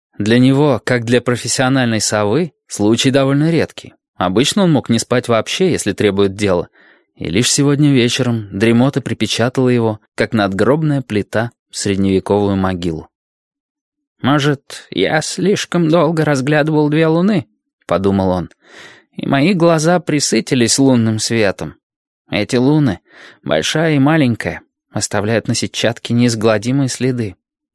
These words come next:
Их мрачный дуэт парализует мозг в тех местах, где ещё остаётся место для мысли. Так некоторые пчёлы парализуют жалом гусеницу и откладывают на её кожу яйца.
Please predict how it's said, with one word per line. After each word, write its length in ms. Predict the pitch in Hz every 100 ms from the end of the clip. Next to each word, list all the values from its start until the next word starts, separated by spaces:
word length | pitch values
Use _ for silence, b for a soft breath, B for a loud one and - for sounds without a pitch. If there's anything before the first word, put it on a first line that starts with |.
| _
Их 200 | 123 -
мрачный 480 | 143 143 131 139 131
дуэт 360 | 135 147 139
парализует 600 | - 135 143 147 147 117
мозг 320 | 123 147 -
в 80 | -
тех 240 | - 117 -
местах, 500 | 110 - 139 - - B B B B B
где 200 | - 147
ещё 300 | 156 - 180
остаётся 560 | 151 - 117 143 - 123
место 300 | 127 123 110
для 200 | 113 123
мысли. 440 | 123 110 - - _ _ _ _ _
Так 320 | - 202 220
некоторые 500 | - - 202 - -
пчёлы 360 | 190 - 170 220
парализуют 600 | - 135 135 139 156 151
жалом 360 | 127 160 175 170
гусеницу 640 | 202 185 107 92 - - _ _
и 60 | -
откладывают 640 | 123 - 131 185 185 170
на 40 | 151
её 220 | 139 131
кожу 320 | - 143 143
яйца. 520 | 139 139 90 - -